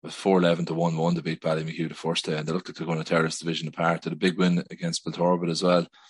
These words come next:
big win against Lavey. Like, they hit three ten in both those games,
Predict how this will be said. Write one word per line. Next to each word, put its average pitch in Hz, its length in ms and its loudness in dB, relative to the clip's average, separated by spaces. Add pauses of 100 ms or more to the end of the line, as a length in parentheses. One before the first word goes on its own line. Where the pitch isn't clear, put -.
(140)
big 90 160 0
win 90 120 4
against 82 300 -2
Lavey. 87 440 2
Like, 80 140 -6
they 87 80 -2
hit 87 180 -2
three 95 200 2
ten 87 300 2
in 85 40 0
both 87 220 -2
those 85 180 -2
games, 85 360 0